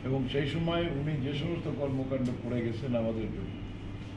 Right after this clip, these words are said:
এই যে একুশের পদক, জাতীয় পুরস্কার, স্বাধীনতা পুরস্কার, আমরা কি চাই? সম্মান চাই।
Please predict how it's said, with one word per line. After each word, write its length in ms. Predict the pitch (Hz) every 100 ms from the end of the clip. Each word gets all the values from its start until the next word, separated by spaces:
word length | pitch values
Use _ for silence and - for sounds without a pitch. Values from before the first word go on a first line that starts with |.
| - - - - 135
এই 160 | 143
যে 240 | 135 143 135
একুশের 360 | - 131 135 98
পদক, 440 | 113 120 123 123 113 98
জাতীয় 380 | 117 117 120 123
পুরস্কার, 760 | 117 117 120 113 - 117 117 113 -
স্বাধীনতা 520 | 107 117 127 113 127
পুরস্কার, 800 | 113 117 117 110 104 117 117 117 117 - - - - - - - - - - - - - - - - - - -
আমরা 300 | - 147 165
কি 200 | 170 151 131
চাই? 140 | 123 - 104 -
সম্মান 340 | 131 135 127 -
চাই। 120 | -